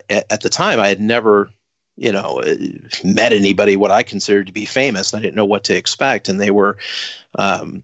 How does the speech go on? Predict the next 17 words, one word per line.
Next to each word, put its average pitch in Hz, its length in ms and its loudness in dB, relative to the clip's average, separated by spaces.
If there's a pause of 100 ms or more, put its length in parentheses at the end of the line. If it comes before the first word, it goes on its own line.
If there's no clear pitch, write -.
(140)
they 113 80 4
were 107 80 4
just 104 180 0
so 165 100 2
kind 120 420 0
and, 95 200 -2
and, 98 380 -2
and 98 320 -2 (100)
warm 107 480 2
and 98 160 2
fun, 104 300 2
and 95 120 0
just - 300 -2
made 107 220 0
you 101 80 -4
feel 107 200 2
like 98 320 0